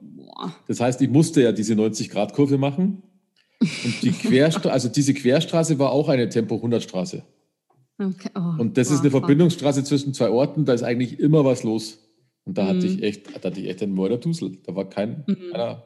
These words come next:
Speaker 2: da hab ich echt Dusel gehabt. Und bin da mit Karacho rübergeschossen. Und das,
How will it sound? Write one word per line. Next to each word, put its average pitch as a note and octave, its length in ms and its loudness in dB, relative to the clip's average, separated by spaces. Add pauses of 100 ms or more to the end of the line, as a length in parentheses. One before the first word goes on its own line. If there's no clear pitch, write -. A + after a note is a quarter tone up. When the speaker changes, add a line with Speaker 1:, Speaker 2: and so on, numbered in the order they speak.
Speaker 2:
da G#2 80 -6
hab G#2 60 -6
ich G#2+ 60 -6
echt A#2+ 160 -8
Dusel C3+ 180 -6
gehabt. - 220 -14 (400)
Und G#2 100 -8
bin A2 140 -2
da A#2+ 60 4
mit A#2 160 0
Karacho A#2 380 -2
rübergeschossen. B2 760 0 (1900)
Und A2+ 500 -2
das, - 520 -8